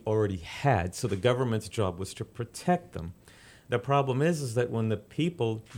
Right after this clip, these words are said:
don't really know what is going on or,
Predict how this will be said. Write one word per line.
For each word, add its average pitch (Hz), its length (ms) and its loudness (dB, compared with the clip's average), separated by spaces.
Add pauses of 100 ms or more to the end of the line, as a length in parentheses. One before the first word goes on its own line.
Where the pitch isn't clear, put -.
don't 143 300 2 (260)
really 127 340 4
know 123 680 2 (800)
what 131 420 2
is 113 160 0
going 110 320 4
on 117 300 0
or, 98 340 0